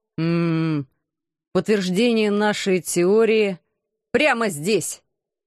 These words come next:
«Неужели в старом городе?» «Именно». «Тогда все подтверждается со староместской Прашной башней.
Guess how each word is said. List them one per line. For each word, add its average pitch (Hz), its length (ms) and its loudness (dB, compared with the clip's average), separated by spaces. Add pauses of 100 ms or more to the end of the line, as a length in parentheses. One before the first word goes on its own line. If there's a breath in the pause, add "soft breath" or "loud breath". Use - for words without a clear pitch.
(440)
«Неужели 320 460 4
в - 40 -2
старом 381 420 0
городе?» 202 520 -2 (800)
«Именно». 151 520 0 (920)
«Тогда 208 540 0
все 370 380 -2
подтверждается 220 1200 -2 (300)
со - 180 -2
староместской 233 880 0
Прашной 226 540 0
башней. 196 680 -2